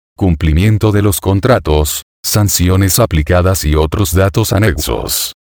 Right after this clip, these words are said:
Artículo cuarto, se dejará constancia en el registro de toda alta y baja,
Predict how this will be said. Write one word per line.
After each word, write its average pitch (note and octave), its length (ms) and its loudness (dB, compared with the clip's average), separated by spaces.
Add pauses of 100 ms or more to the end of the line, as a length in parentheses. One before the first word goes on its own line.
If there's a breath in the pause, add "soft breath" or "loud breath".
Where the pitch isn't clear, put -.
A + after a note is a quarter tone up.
(160)
Artículo G2 560 0
cuarto, F#2 500 0 (200)
se F#2+ 240 0
dejará D#2+ 420 0
constancia F2+ 600 -2
en F2 60 2
el E2+ 80 0
registro F2 640 0
de D2+ 120 0
toda F#2 280 2
alta G2 300 0
y D#2 100 2
baja, E2+ 480 0